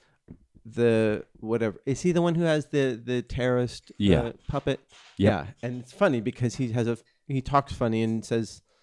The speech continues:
Speaker 2: But wasn't that douchebag who got fired off Saturday Night Live, isn't he sort of like a conservative comic?
Speaker 1: Yeah,
Speaker 2: And
Speaker 1: but
Speaker 2: he
Speaker 1: if
Speaker 2: makes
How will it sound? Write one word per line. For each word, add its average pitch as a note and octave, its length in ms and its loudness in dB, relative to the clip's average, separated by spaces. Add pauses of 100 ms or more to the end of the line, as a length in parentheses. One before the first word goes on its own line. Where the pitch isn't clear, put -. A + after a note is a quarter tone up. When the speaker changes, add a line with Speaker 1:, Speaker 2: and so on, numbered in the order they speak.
(440)
Speaker 2:
But D#3+ 120 10
wasn't G3+ 200 8
that G3 200 8
douchebag D#3 540 8
who C3+ 120 2
got B2+ 220 6
fired C3+ 280 6
off A#2+ 140 6
Saturday B2 260 4
Night A2+ 160 4
Live, G#2+ 320 4
isn't B2 200 4
he C#3 120 6
sort C3+ 200 0
of A#2+ 60 0
like A2+ 200 0
a G#2+ 260 0 (160)
conservative A2+ 580 2
comic? D#3 300 4
Speaker 1:
Yeah, E3 80 2
Speaker 2:
And - 280 -6
Speaker 1:
but A2+ 100 8
Speaker 2:
he A#2 40 8
Speaker 1:
if A#2 40 4
Speaker 2:
makes B2 180 8